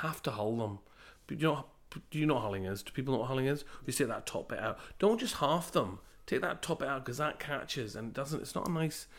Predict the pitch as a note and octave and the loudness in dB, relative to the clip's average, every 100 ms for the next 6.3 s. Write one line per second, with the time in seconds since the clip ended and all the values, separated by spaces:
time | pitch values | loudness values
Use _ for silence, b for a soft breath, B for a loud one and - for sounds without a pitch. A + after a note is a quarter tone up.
0 | B B B B - B2+ C#3+ D3 B2+ A#2+ | B B B B -2 2 4 4 2 0
1 | - - - - C3 B2 - B B B | -6 -10 -10 -6 -4 -4 -10 B B B
2 | - B2+ D#3+ D#3 E3+ F#3+ F3 C3 A#2 - | -12 -4 2 4 6 6 6 6 0 -8
3 | - - - - - B B - E3 G3 | -20 -20 -20 -16 -14 B B -2 4 6
4 | F#3 E3 D3+ C#3+ B2+ A#2+ A2 A2+ G#2+ G2+ | 8 6 4 2 2 0 -2 -2 -2 -2
5 | - F#2+ G2 F#2+ A2 G#2+ A2 B2 C3 A2+ | -6 -10 -10 -6 -6 -4 0 2 2 -2
6 | - - | -4 -8